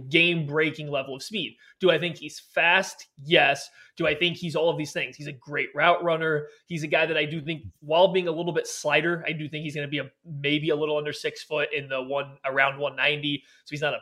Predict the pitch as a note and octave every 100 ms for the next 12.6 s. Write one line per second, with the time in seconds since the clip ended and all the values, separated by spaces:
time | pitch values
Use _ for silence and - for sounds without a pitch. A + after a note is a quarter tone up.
0 | - C#4 F#3+ E3 D#3 D3+ - _ - E3+
1 | E3 E3+ F3 - E3+ D#3+ D3 C#3+ D#3 D#3
2 | D3+ D3 D3 C#3+ - D3 D3 D3 - D3+
3 | C#3+ D3 C#3+ C#3 C#3+ - C#3+ C#3 C3+ -
4 | - C#3+ C#3+ C#3+ D3+ C#3+ C3+ C3 _ D#3
5 | D3 D3 - _ _ _ - D#3+ D3+ G#3
6 | F#3+ F#3 F#3+ G3 F#3+ F#3+ F#3+ G3+ F#3 G3
7 | F#3 E3+ E3 F3 F3+ F3 F3 D3+ - _
8 | - E3 E3+ E3 E3 D#3+ C#3 D3 E3 F3
9 | F3+ F3 - F3+ E3 E3 - E3+ D#3+ -
10 | D#3 - D#3 D3+ - D3+ - D#3 D3 C#3+
11 | D3 D#3+ - E3 D#3 D3 D3 D3 D#3 D3+
12 | - D#3 C#3+ C#3+ D3 C#3+